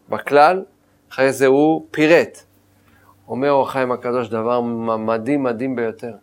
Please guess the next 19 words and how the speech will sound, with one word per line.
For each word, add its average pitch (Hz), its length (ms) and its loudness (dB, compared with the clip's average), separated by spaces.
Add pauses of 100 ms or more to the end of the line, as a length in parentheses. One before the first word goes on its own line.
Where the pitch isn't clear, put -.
(600)
הוא - 100 -4
אומר, 160 300 2
"ראשית, 151 540 0 (720)
אתם 165 280 -2
ניצבים 147 440 0
היום, 165 460 4
היום 139 240 2
זה 131 120 -2
ראש 131 240 -4
השנה. 110 400 -8 (540)
היום 196 320 0
זה 185 100 0
ראש 175 240 -2
השנה. 147 360 -6 (880)
אתם 123 100 -6
רוצים 127 320 -2
להיות 147 220 2
ניצבים 139 480 0
בדין? 165 540 4